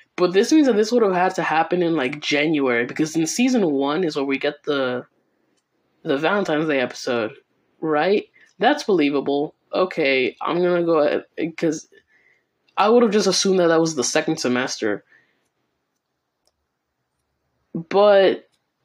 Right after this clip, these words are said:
then season two, it's the Christmas episode, and Natalie points out how it's the fir-, uh, N-, well, Natalie and Adrian, they point out how it's Adrian's first Christmas without his mom.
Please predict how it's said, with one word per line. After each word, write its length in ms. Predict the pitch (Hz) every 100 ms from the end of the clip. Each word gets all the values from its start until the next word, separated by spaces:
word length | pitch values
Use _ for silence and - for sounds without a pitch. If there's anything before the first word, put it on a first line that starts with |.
| - -
then 380 | 180 196 226
season 480 | 214 - 220 208 190
two, 840 | 180 - 202 208 196 185 175 160 - _ _ _ _ _ _ _ _ - -
it's 320 | - 185 180 -
the 100 | 170
Christmas 440 | - 233 233 190
episode, 640 | 185 - - 170 165 170 - -
and 300 | 147 143 156
Natalie 420 | 160 175 175 175
points 380 | - 160 170 160
out 140 | 151
how 200 | 156 151
it's 340 | - 143 -
the 140 | - 151
fir-, 280 | - - -
uh, 160 | - -
N-, 180 | 175 151
well, 160 | 165
Natalie 360 | 160 143 135 98
and 200 | 127 131
Adrian, 420 | 127 123 123 147 - - - -
they 120 | 170
point 280 | 165 202 190
out 160 | 180 170
how 180 | 175
it's 220 | 165 160 -
Adrian's 480 | 147 160 170 165 151
first 440 | - 156 156 -
Christmas 500 | - 143 - 160 143
without 260 | 151 147 139
his 160 | 131 139
mom. 560 | 131 139 131 120 135